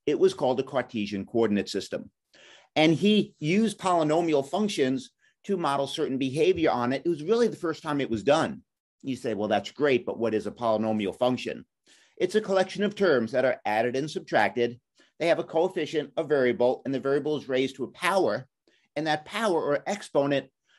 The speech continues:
is a positive number, zero, one, two, three, and so on. A positive integer, that is. Take a look at these radio antennae that you see.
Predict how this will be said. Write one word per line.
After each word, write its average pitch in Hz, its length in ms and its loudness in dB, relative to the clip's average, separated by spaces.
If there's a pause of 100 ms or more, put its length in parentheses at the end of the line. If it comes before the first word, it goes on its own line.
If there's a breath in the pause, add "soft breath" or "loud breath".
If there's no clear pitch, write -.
(140)
is 151 120 -2
a 156 60 0
positive 143 540 -2
number, 131 380 2
zero, 123 340 2
one, 113 220 0
two, 120 180 -4
three, 117 280 0
and 104 120 -2
so 104 240 0
on. 71 280 -4 (340)
A - 40 -20
positive 95 440 -4
integer, 101 400 -2
that 95 220 2
is. 82 300 -6 (920 soft breath)
Take 165 200 2
a 147 60 4
look 147 200 4
at 131 60 2
these 123 320 2
radio 127 340 4
antennae 117 420 -2
that 104 180 2
you 107 120 -6
see. 107 440 0